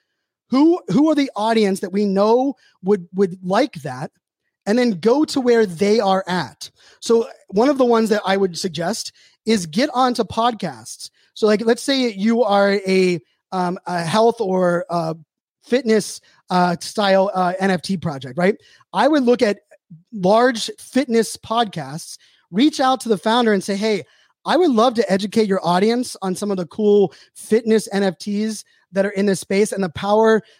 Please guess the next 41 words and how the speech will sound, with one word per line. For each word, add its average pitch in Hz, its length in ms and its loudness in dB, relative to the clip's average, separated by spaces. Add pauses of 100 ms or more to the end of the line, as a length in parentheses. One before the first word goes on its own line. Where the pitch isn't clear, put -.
that 190 200 0
N 196 120 2
F 196 160 0
Ts 202 260 -2
can 190 120 -4
have." 185 420 0
And 196 240 0
I, 190 160 0
I 190 40 -2
can 185 140 0
talk 208 180 0
about 202 160 0
this 175 120 -2
other 185 160 2
project 190 400 -2
called 165 180 -4
Step 220 360 0
In 214 240 2 (300)
that's 170 180 -4
on, 185 400 0
um, 165 240 -2
Solana, 180 560 0 (360)
and, 226 240 0
and 214 280 0
really 285 180 2
just 233 160 -4
tell 302 120 2
them, 240 100 2
like, 180 140 -4
"Hey, 220 220 0
I 214 120 2
will 302 120 2
help 233 240 0
educate 208 440 -2
your 190 280 -2
audience 175 540 -4 (340)
on 196 120 0
this 202 180 2
new 214 180 4
fascinating 196 540 0
technology." 170 680 -4